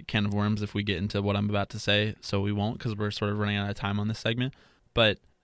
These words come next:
that is also gonna take more than just changing the way we talk about these things and changing,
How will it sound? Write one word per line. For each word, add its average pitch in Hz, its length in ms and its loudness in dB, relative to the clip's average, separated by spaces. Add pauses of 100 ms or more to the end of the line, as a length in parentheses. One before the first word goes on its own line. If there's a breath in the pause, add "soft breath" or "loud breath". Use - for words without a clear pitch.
that 117 240 8
is 113 160 6
also 107 240 4
gonna 107 160 4
take 104 260 0
more 104 560 2
than 101 220 2
just 101 260 0
changing 101 380 2
the 101 80 2
way 98 140 2
we 101 120 -4
talk 92 240 -2
about 107 200 2
these 123 160 -2
things 139 380 0
and 104 280 0
changing, 104 520 2